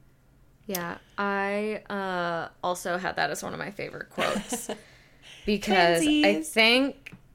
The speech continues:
Speaker 1: uh, that's something that I have had to grapple with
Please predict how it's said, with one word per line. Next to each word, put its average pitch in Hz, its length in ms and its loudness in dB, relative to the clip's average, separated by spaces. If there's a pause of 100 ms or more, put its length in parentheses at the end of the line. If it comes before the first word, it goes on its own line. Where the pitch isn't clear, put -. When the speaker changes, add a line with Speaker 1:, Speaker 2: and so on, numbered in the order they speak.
(120)
Speaker 1:
uh, 175 800 4 (440)
that's - 240 4
something 202 320 0
that 190 180 0 (100)
I 175 140 6
have 185 240 -2
had 175 320 -4
to 160 600 -4
grapple 151 480 0
with 151 280 -6